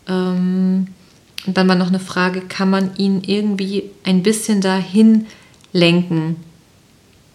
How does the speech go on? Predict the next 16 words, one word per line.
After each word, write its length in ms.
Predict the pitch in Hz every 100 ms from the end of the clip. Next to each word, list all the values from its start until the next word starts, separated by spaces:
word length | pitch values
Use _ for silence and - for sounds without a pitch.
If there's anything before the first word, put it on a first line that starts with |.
| _ _ _ _ _ -
Vor 160 | -
allem, 140 | 160 185
wenn 100 | 185
ich 120 | 180
merke, 240 | 180 175
dass 140 | 170 175
es 120 | -
ihm 160 | 170 175
selbst 260 | 165 -
auch 80 | -
nicht 220 | 170 -
gut 180 | - 180
tut, 360 | - 175 180 -
äh, 220 | - 160
gut 380 | 165 190 185 -
geht. 340 | 175 160 160